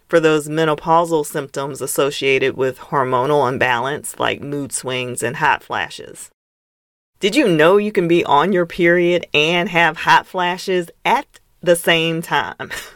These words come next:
<laughs> How the Harry and the Hendersons was this not mentioned in my womanhood syllabus?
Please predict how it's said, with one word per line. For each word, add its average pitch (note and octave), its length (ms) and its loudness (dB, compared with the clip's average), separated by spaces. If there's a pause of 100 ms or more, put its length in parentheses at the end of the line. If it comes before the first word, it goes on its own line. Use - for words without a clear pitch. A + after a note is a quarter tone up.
(200)
<laughs> - 440 -16
How E4 360 2
the F3+ 200 4
Harry A#3 480 4
and E3 200 0
the C#3 100 -2
Hendersons D#3+ 840 0 (280)
was F#3 200 0
this D#4+ 200 2
not D#4 240 2
mentioned G3 520 2
in F#3 200 2
my E3+ 160 6
womanhood A3 580 2
syllabus? - 680 2